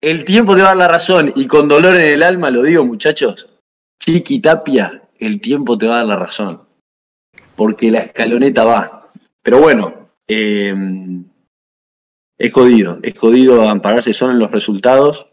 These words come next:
eh, pero bueno, somos, es lo que, lo, lo que se habla, ¿no? Y, y yo empiezo a percibir un, una se-, una sensación incómoda en el sector anti-Scaloni,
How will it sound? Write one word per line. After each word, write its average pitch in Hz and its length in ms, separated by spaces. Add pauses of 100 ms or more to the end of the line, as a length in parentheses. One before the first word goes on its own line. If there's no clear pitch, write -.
(420)
eh, 90 680 (600)
pero 120 280
bueno, 107 280 (300)
somos, 98 500 (580)
es 110 160
lo 131 140
que, 87 260
lo, 87 160
lo 82 240
que - 100
se 107 200
habla, 104 240
¿no? 123 180
Y, 107 280
y 120 100
yo 143 180
empiezo 147 400
a 110 80
percibir 123 720
un, 120 340 (1500)
una 120 220
se-, - 520
una 135 200
sensación 131 480
incómoda 190 760
en 135 200
el 127 140
sector 160 440
anti-Scaloni, 147 880